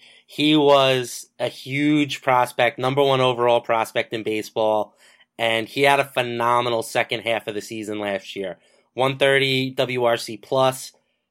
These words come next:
three seventy woba, eight ninety-three O P S. He hit, uh, eleven home runs and stole thirteen bases over fifty-six games in the second half of the season. So if he can do that for a full year, that's a huge type of guy to add into your lineup.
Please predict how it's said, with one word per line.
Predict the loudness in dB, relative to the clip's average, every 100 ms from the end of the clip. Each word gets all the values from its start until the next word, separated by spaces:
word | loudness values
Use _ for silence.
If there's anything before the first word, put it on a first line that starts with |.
| _ -6
three | -4 -2
seventy | 0 0 0 -4
woba, | 0 2 2 2 2 2 -4 _ _ _ _ -2
eight | -2 0
ninety-three | -2 -2 -4 -4 -2 0
O | 0 -2
P | 0 2
S. | 2 0
He | -6 -10
hit, | -2 -2 -2 _
uh, | -4 -4 -2
eleven | -2 0 -2 -2
home | -2 -2
runs | 0 0 -2
and | -8 -12
stole | -6 -4 -2
thirteen | -2 -4 -4 -8 -4
bases | -2 -2 -4 -6 -8 -14 _ _ -4
over | -4 -4
fifty-six | -6 -8 -8 -8 -8 -8
games | -6 -4 -4 -6
in |
the | -8
second | -6 -6 -6 -6
half | -6 -6
of | -10
the |
season. | -14 -14 -14 -14 -16
So | -6 -4 -4 -6 -20 -12 -8
if | -4
he | -2
can | -2 -2
do | -2
that | 2 4 2 0
for | -4
a | -4
full | -4 -4 0 0
year, | 0 2 2 0 _ _ _ _ 0
that's | 0 0
a |
huge | -12 -10 -8 -8 -10 -12 -14 -6
type | -2 -2
of | 0
guy | 0 2
to | -2 -4
add | -2 -2
into | -4 -8 -8
your | -6
lineup. | -6 -10 -12 -18